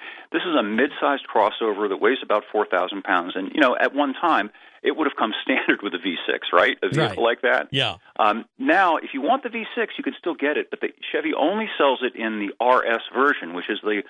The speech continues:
Speaker 1: uh, the performance-themed version. And the odd thing about that is it's deliberately intended so that Chevy will sell fewer of them because they can't sell more of them. If they did, it would upset their corporate average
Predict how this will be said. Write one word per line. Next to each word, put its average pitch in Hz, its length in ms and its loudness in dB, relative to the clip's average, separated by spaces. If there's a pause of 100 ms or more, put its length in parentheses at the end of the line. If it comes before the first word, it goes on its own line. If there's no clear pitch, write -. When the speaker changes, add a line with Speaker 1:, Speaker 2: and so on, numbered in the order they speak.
(360)
Speaker 1:
uh, 101 200 2
the 110 80 -2
performance-themed 131 800 0
version. 92 360 0
And 120 160 0
the - 80 4
odd 196 300 2
thing 160 160 0
about 123 320 -2
that 165 240 2
is 110 160 -6
it's - 160 -8 (100)
deliberately 131 640 0 (140)
intended 123 640 0 (420)
so 139 100 2
that 127 100 2 (140)
Chevy 143 260 2
will 117 180 -4 (140)
sell 135 300 2 (280)
fewer 170 420 2
of 95 140 -2
them 85 200 -2
because 123 380 -2
they 131 160 0 (300)
can't 214 200 -2 (120)
sell 90 240 2
more 95 320 2
of 85 80 -4
them. 85 160 -6
If - 160 -2
they 117 240 0
did, 175 320 2 (360)
it 131 80 0
would 151 140 2
upset - 460 -2
their 180 80 -2
corporate 190 500 4
average 202 240 2